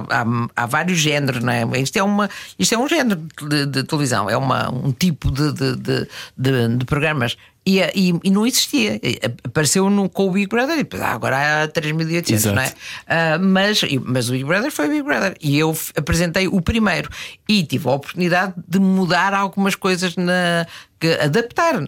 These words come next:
Speaker 2: Mundialmente, mudou coisas que
Speaker 1: Que, que
Speaker 2: passavam a ser
Speaker 1: não se
Speaker 2: adaptadas por
Speaker 1: falava
Speaker 2: outros
Speaker 1: para dentro
Speaker 2: países.
Speaker 1: da casa, não se falava. Aquilo foi um acaso. De,
Speaker 2: Incrível.
Speaker 1: foi, foi o,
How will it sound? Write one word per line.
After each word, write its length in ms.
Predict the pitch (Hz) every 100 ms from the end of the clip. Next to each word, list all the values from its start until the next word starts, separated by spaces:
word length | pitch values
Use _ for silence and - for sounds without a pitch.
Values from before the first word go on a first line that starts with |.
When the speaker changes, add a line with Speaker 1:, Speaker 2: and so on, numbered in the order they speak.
| -
Speaker 2:
Mundialmente, 840 | 147 165 170 180 185 165 151 -
mudou 240 | 117 113
coisas 320 | 117 143 156 156
que 180 | - 147 - -
Speaker 1:
Que, 140 | 170
que 180 | - -
Speaker 2:
passavam 240 | - 151 156
a 40 |
ser 140 | 170
Speaker 1:
não 120 | 156 185
se 100 | 160
Speaker 2:
adaptadas 160 | 160
por 60 | 185
Speaker 1:
falava 60 | 196
Speaker 2:
outros 180 | 220 226
Speaker 1:
para 100 | 170
dentro 180 | 185 220
Speaker 2:
países. 20 |
Speaker 1:
da 80 | 226
casa, 340 | 196 170 160
não 120 | 160
se 80 | 165
falava. 360 | 208 190 175 139
Aquilo 220 | 139 139
foi 100 | 180
um 160 | 185 185
acaso. 440 | - 127 156 170 - - - -
De, 140 | 131 135
Speaker 2:
Incrível. 360 | 107 160 151
Speaker 1:
foi, 0 |
foi 160 | 135 156
o, 260 | 151 143